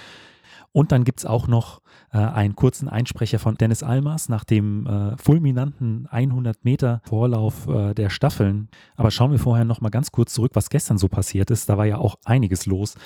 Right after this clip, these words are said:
Der Siebenkampf der Frauen, der Zehnkampf der Männer hatte gestern begonnen. Und dann gab's ja gestern auch noch die dreitausend Meter Hindernis mit Gesa Krause. Das Finale, ich hatte es eben schon angesprochen. Und es war ein unglaublich hartes Rennen.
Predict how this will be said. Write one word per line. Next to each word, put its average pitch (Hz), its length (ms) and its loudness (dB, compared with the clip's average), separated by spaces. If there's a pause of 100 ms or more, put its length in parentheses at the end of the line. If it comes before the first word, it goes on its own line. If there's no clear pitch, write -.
(260)
Der 107 80 2
Siebenkampf 139 400 2
der 113 100 2
Frauen, 127 380 0
der 107 120 2
Zehnkampf 135 400 0
der 107 120 0
Männer 135 300 2
hatte 135 160 -2
gestern 131 320 0
begonnen. 131 360 2
Und 104 160 -2
dann 117 120 4
gab's 110 180 0
ja 110 60 4
gestern 104 360 0
auch 107 120 -2
noch 107 100 0
die 104 100 -6
dreitausend 98 560 -4
Meter 101 380 -2 (280)
Hindernis 120 640 0
mit 110 220 0
Gesa 101 240 2
Krause. 95 400 -2
Das 92 140 -2
Finale, 107 260 2
ich 101 100 -4
hatte 98 120 -4
es - 100 -8
eben 101 200 0
schon 98 160 -4
angesprochen. 98 580 -2 (400)
Und 104 420 2
es - 240 -4
war 107 260 2
ein 107 200 2
unglaublich 120 680 0
hartes 110 340 -4
Rennen. 113 340 0